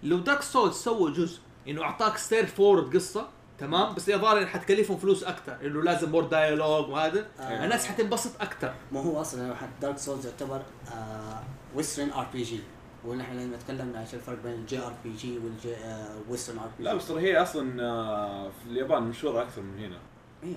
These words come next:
Speaker 3: هي أصلًا
Speaker 2: لا، لا،
Speaker 3: في
Speaker 2: هي
Speaker 3: اليابان.
Speaker 2: مو فكرة إنه مي-، في، إيه، مين الكونسول اللي قاعد يلعبها، البرودكشن اللي قاعد تسويه والستايل اوف ذا كونسول. طبعًا عندك، عندك ألعاب يابانية تتل-، مشهورة مرة في ال-، آه، أمريكا، والعكس صحيح زي ما أنت قلت، يعني معروف.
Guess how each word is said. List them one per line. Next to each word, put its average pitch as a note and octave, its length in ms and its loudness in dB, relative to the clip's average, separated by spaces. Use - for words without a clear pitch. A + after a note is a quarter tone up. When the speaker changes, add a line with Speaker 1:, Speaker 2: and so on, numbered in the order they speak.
Speaker 3:
هي D#3 160 -4
أصلًا D3+ 200 -2
Speaker 2:
لا، E3 120 4
لا، F3+ 120 6
Speaker 3:
في E3+ 100 2
Speaker 2:
هي F#3 100 4
Speaker 3:
اليابان. D#3+ 400 0
Speaker 2:
مو G3 120 -4
فكرة F3+ 260 -6
إنه D#3 240 0
مي-، D#3 280 -2
في، D#3 60 -8
إيه، C3+ 380 -6
مين D#3 220 6
الكونسول D#3 400 -2
اللي B2+ 100 -4
قاعد B2 80 0
يلعبها، A2+ 460 -6
البرودكشن A#2+ 800 -2
اللي B2 100 -4
قاعد B2+ 120 -4
تسويه D3 240 -4
والستايل B2+ 600 0
اوف A2+ 220 -12
ذا G#2+ 260 -10
كونسول. G#2+ 280 -10
طبعًا C#3+ 200 0
عندك، C#3 280 0
عندك E3+ 180 2
ألعاب D#3 240 2
يابانية C#3+ 460 4
تتل-، - 320 -12
مشهورة F#3+ 320 0
مرة F#3 280 0
في C#3+ 60 -8
ال-، C3+ 200 -4
آه، B2+ 600 -4
أمريكا، D3+ 360 -4
والعكس D#3 360 0
صحيح A3 320 -2
زي E3+ 120 -6
ما E3+ 60 -4
أنت D#3+ 100 -6
قلت، B2+ 300 -4
يعني A#2+ 120 -6
معروف. C3 300 -2